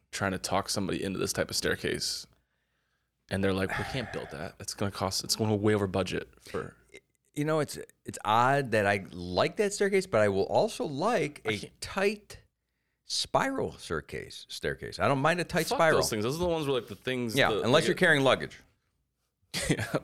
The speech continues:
Speaker 1: okay.
Speaker 2: If you're carrying, 'cause I've done that.
Speaker 1: Uh, up a
Speaker 2: And then you
Speaker 1: spiral
Speaker 2: gotta
Speaker 1: stair-
Speaker 2: hold it like this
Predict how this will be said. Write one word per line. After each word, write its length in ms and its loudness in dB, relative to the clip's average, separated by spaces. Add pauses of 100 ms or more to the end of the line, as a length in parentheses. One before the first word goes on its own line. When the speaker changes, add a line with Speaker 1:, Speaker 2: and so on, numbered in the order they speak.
(420)
Speaker 1:
okay. 260 -8 (840)
Speaker 2:
If 100 -16
you're 100 0
carrying, 340 0
'cause 140 0
I've 140 4
done 180 6
that. 240 -2 (680)
Speaker 1:
Uh, 40 -6
up 240 0
a 20 4
Speaker 2:
And 80 4
then 180 6
you 60 4
Speaker 1:
spiral 40 6
Speaker 2:
gotta 180 6
Speaker 1:
stair- 160 2
Speaker 2:
hold 180 2
it 160 2
like 220 -4
this 500 2